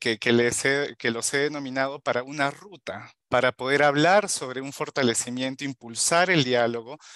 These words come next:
dentro del marco del Estado de Derecho. El primer camino, y Adriana lo, lo sabrá mucho mejor como politóloga, uno de los principales pasos para hablar dentro del ciclo de la política pública es el agendamiento.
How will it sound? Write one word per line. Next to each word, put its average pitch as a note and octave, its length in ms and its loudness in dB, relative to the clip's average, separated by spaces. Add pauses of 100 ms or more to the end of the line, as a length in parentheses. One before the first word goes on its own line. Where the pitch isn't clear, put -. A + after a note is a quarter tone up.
(240)
dentro D3+ 480 -2
del A#2+ 140 -2
marco C3 420 -2
del A2 140 0
Estado A2 360 -4
de G#2 180 -4
Derecho. G2 360 -10 (800)
El D3+ 140 4
primer F#3 340 0
camino, G#3 600 -2 (520)
y B2+ 760 0
Adriana D#3+ 760 2
lo, A#2+ 380 -4
lo A#2+ 140 -6
sabrá B2+ 340 2
mucho D#3 380 -6
mejor D3 400 -8
como D3 240 -8
politóloga, C3+ 800 -4 (420)
uno E3+ 220 -8
de F#3+ 100 -4
los D#3+ 180 -4
principales D3 840 2
pasos E3+ 680 0
para A2 320 0 (240)
hablar C#3 520 4
dentro A#2+ 300 -8
del G#2 140 0
ciclo D3+ 420 -2
de A2+ 80 -4
la G#2+ 140 0
política A#2 480 -6
pública C3 560 0
es C3 240 2
el C#3 100 6
agendamiento. A#2+ 840 -4